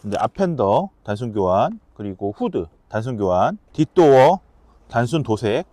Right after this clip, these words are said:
어, 뒤휀다 판금, 네, 이렇게 지금 나오거든요.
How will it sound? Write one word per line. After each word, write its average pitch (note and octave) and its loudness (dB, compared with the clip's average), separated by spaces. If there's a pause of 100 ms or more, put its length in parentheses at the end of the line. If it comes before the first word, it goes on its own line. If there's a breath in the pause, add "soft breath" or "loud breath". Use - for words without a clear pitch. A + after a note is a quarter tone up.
(120)
어, A#2+ 0
뒤휀다 D#3+ 0
판금, G3 -2 (240)
네, - -14
이렇게 D3 -2
지금 G#2 -8
나오거든요. A2 0